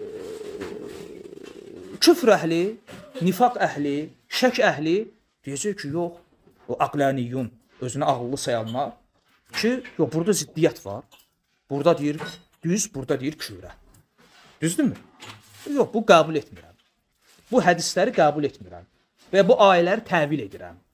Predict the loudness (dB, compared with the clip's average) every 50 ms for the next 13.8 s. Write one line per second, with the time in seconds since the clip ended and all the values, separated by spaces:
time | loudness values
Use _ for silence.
0 | _ _ _ -8 0 4 6 6 6 6 0 -4 -2 -2 2 4 4 4 4 4
1 | 2 2 2 2 0 -4 -2 -2 -2 -2 -4 -8 -12 -8 -6 -6 -6 -8 -12 _
2 | _ _ -4 -2 2 4 4 6 6 6 6 4 2 -2 -6 -6 -6 -8 -8 -10
3 | -12 -14 -14 -18 -20 -20 -18 -18 -18 -20 _ _ _ _ _ _ _ _ -20 -20
4 | -20 -20 -20 -20 -20 _ _ _ _ _ _ _ 6 6 6 6 4 2 2 4
5 | 4 6 6 4 4 0 -4 -10 -14 _ _ _ _ -20 -20 -20 _ _ _ -20
6 | -14 -2 4 4 4 4 4 0 2 2 2 2 4 2 2 2 2 0 -2 2
7 | 2 4 4 4 4 4 2 0 -4 -8 _ _ _ _ _ _ _ _ _ _
8 | _ 2 2 2 2 2 0 2 2 2 0 -2 -4 -6 -6 -6 -8 -8 -10 -14
9 | _ -18 -18 -20 -20 _ _ -10 -4 0 2 4 4 4 4 4 4 4 4 4
10 | 4 0 0 -2 -2 -2 -2 -2 -4 -4 0 0 2 2 0 0 -2 -4 -4 -6
11 | -10 -16 -18 -20 -20 -20 -20 _ _ _ _ _ _ _ _ _ _ _ _ _
12 | _ _ _ -20 -20 -20 _ _ _ _ _ _ _ _ _ _ _ -6 -2 2
13 | 4 6 6 6 4 4 4 2 2 0 -4 -8 -10 -12 -14 -20